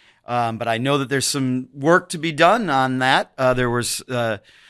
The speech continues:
some items that are things that we're hoping to have happen pretty quickly. And then there's some areas where the framework set up sort of a, a guidelines, but we, we gotta,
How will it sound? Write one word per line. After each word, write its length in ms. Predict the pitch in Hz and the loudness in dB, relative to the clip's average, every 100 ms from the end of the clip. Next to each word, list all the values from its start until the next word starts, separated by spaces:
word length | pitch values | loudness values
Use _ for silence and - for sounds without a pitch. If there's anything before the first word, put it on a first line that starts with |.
| - | -4
some 240 | - 180 | 2 6
items 360 | 180 175 170 135 | 6 6 2 4
that 280 | 151 147 - | 4 4 2
are 460 | 139 135 131 120 - - _ _ _ 180 | 4 4 4 2 -4 -20 _ _ _ -2
things 220 | 160 131 | -2 0
that 120 | 147 135 | 0 2
we're 160 | 143 151 | 2 2
hoping 160 | 151 | 0
to 60 | 139 | 2
have 220 | 143 127 113 | 2 2 -2
happen 360 | 151 147 147 127 | 0 0 0 -4
pretty 200 | 143 131 | -4 0
quickly. 300 | 208 233 269 | 0 0 0
And 80 | 196 | 2
then 100 | 175 | 2
there's 160 | 165 151 | 0 -2
some 180 | 196 175 | -2 -2
areas 340 | 170 165 143 | 0 0 -2
where 320 | 147 151 143 - - - - | 2 4 2 0 -20 -16 -12
the 80 | |
framework 420 | 139 175 175 165 151 | -2 2 4 2 0
set 200 | 170 160 | 2 4
up 120 | 160 - | 2 -2
sort 200 | - 175 151 | -4 -2 0
of 80 | |
a, 380 | 156 147 139 131 | 2 4 2 0
a 80 | 147 | -4
guidelines, 640 | 131 175 190 170 156 156 135 | 2 4 4 4 2 0 -4
but 120 | 147 | -8
we, 200 | 143 135 | -8 -10
we 100 | 139 | 0
gotta, 260 | 147 147 | 4 4